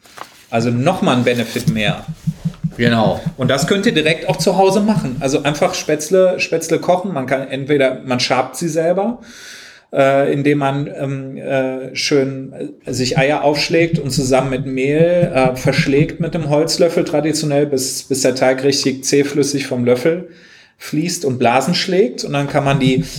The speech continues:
Speaker 1: durch eine Kartoffelpresse in, äh, siedendes Wasser reingeben. Dann kann man sich selber auch Spätzle machen. Oder man kauft sie, äh, fertig getrocknet,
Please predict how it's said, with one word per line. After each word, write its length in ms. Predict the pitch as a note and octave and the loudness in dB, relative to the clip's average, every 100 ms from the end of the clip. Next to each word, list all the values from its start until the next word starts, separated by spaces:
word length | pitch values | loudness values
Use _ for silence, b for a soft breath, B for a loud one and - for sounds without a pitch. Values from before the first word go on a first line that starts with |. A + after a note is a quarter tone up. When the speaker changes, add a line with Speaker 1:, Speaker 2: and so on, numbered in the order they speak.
| B - | B -4
Speaker 1:
durch 200 | B2 C3 | -2 0
eine 100 | B2 | 0
Kartoffelpresse 1040 | B2 F3+ F#3 F#3+ - D3+ - D#3 D3 C#3+ | 0 2 2 0 2 0 2 4 4 4
in, 340 | B2+ B2 B2 B2 | 0 0 -2 -2
äh, 480 | A#2+ A#2 A2+ - | 0 0 0 -2
siedendes 460 | A#2+ D3+ C3 A2+ - | -2 0 0 0 2
Wasser 240 | F3+ A3 | 0 2
reingeben. 640 | D#3 D#3 E3 D#3 E3+ E3 D3 | 2 0 -2 2 2 2 0
Dann 240 | C3 B2 | -2 -2
kann 160 | C#3+ C3 | -4 -2
man 80 | A#2+ | 0
sich 140 | A2+ | 2
selber 240 | A#2 D3+ | 2 4
auch 60 | A3+ | 2
Spätzle 380 | - F#3+ - F3 | 2 -2 0 -2
machen. 300 | D#3 E3+ B B B - | -2 -4 B B B -2
Oder 140 | C3 | 0
man 180 | B2 A#2+ | 2 0
kauft 300 | B2+ C#3+ C#3+ | 0 0 0
sie, 260 | - C3 B2+ | 2 2 4
äh, 260 | B2 A#2 | 2 0
fertig 380 | - A#2+ B2 B2 | 0 -2 0 -4
getrocknet, 640 | B2 - D#3+ F#3+ G#3+ G#3+ | -4 0 0 2 0 -2